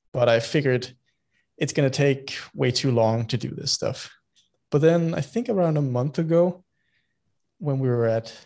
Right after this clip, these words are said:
maybe a hundred and twenty, a hundred and fifty or something like that, it actually started to make sense to me to introduce some traits, but mostly for filtering, but then also sort of s-,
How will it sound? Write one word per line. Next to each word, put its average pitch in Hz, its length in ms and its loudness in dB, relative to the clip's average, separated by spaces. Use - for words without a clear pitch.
maybe 127 180 -2
a 117 60 0
hundred 120 540 0
and 107 280 -10
twenty, 123 460 -4
a 131 60 0
hundred 123 220 0
and 110 100 -6
fifty 131 500 -4
or 139 80 2
something 156 340 -4
like 151 220 -6
that, 160 240 0
it 156 140 2
actually 185 300 4
started 147 420 2
to 147 80 0
make 127 180 -2
sense 127 380 -4
to 180 120 -6
me 180 300 -2
to - 200 -8
introduce 131 540 -2
some 120 180 -4
traits, - 600 -6
but - 320 2
mostly 190 340 4
for 127 320 -2
filtering, 160 680 -2
but 156 100 -2
then 160 120 2
also 175 260 2
sort 151 180 -2
of 135 60 0
s-, - 160 -10